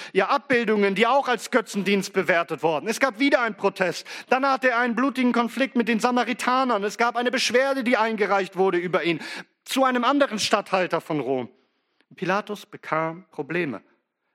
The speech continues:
Seine Macht geriet ins Wanken. Und Pilatus wusste, dass er sich nicht weitere große Fehler leisten kann. Er bewegt sich auf ganz dünnem Eis. Weitere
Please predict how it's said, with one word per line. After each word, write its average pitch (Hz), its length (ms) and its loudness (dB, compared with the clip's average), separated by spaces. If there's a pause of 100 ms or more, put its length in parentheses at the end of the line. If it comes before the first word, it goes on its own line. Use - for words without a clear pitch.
(100)
Seine 190 380 -2
Macht 165 520 -6
geriet 151 420 -4
ins 165 260 -8
Wanken. 170 300 -2 (240)
Und 135 80 -16
Pilatus 208 680 -4
wusste, - 400 -2 (240)
dass 190 220 -2
er 208 160 0
sich 190 320 -6
nicht 190 240 -6
weitere 196 420 -2
große 185 520 -2
Fehler 175 440 0
leisten 170 460 -2
kann. 202 240 0
Er 165 100 0
bewegt 165 380 -2
sich 208 160 0
auf 190 160 -4
ganz 262 340 0
dünnem 220 300 0
Eis. 202 400 0 (400)
Weitere 277 720 0